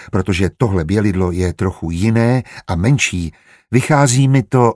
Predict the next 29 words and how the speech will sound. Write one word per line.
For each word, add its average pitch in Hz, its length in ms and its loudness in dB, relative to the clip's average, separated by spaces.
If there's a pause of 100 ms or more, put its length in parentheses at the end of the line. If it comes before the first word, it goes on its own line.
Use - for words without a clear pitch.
o 156 80 0
třetinu 127 480 0
levněji.“ 85 560 -2 (1160)
Byla 113 440 0
už 92 260 -8
temná 90 500 -4
noc, 90 360 -4
když 92 300 -8
skončili. 87 600 -6 (920)
„Je 113 240 2
na 127 120 4
čase, 123 360 -2
abychom 107 380 -2
se 95 140 -2
rozloučili. 92 680 -2 (220)
Jsem 151 180 2
ti - 160 -4
opravdu 117 440 -2
zavázaná, 90 640 -2
milý 82 300 -4
Heriberte,“ 82 640 -6 (440)
řekla 98 320 -2
Vilemína, 123 540 0
když 95 220 -4
složila 98 360 -2
papíry 104 520 -4 (240)
do 95 140 0
kožených 95 460 -4
desek 92 400 -4